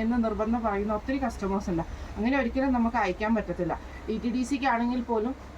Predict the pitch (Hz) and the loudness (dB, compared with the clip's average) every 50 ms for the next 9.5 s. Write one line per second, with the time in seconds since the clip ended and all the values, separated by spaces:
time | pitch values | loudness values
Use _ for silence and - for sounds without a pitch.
0 | - - 220 208 220 233 262 262 247 - - 226 226 226 226 214 226 240 233 214 | -2 0 0 2 2 2 2 0 0 0 0 0 0 2 2 2 2 2 2 2
1 | 208 202 208 226 240 - - - - - 226 202 185 185 185 208 196 190 175 160 | 2 2 2 2 0 0 -4 -8 -6 -2 0 2 2 2 2 2 2 2 2 0
2 | 160 151 151 - - - - - - - 208 196 233 240 240 254 254 240 247 262 | 0 -2 -2 -2 -4 -4 -8 -10 -6 -2 0 2 4 4 4 4 4 4 4 4
3 | 247 233 226 226 233 240 262 254 - 240 202 202 190 - 214 208 214 - 226 220 | 4 4 4 2 2 2 0 -2 -2 -2 -2 -2 -2 0 0 0 0 0 0 -2
4 | 220 214 240 208 196 180 180 - - 202 190 - - 196 - - 226 220 226 - | -2 0 -2 0 0 -2 -2 -2 -2 -2 -2 -2 -4 -6 -6 -4 -2 -2 -2 0
5 | - 247 233 240 233 - 240 240 254 262 247 277 262 247 214 185 180 - 196 185 | 2 2 2 2 2 0 0 0 0 0 0 2 2 2 2 2 0 0 0 0
6 | - 208 240 285 - - - - - - 190 214 202 196 208 214 262 262 233 226 | 2 2 0 0 -2 -6 -12 -6 -4 0 0 2 2 2 2 2 2 2 2 2
7 | 208 226 240 - - 196 - 208 190 196 - 196 185 185 202 254 247 277 247 240 | 0 0 0 -2 -4 -4 -2 -2 -2 0 2 0 0 2 0 0 2 2 2 2
8 | 240 226 185 175 - 214 - - - - - - 240 262 277 269 240 247 262 269 | 2 2 2 2 0 -2 -4 -4 -4 -4 -2 0 2 4 4 4 4 2 2 2
9 | 254 254 233 226 220 - 214 214 226 | 4 4 2 2 2 0 2 2 2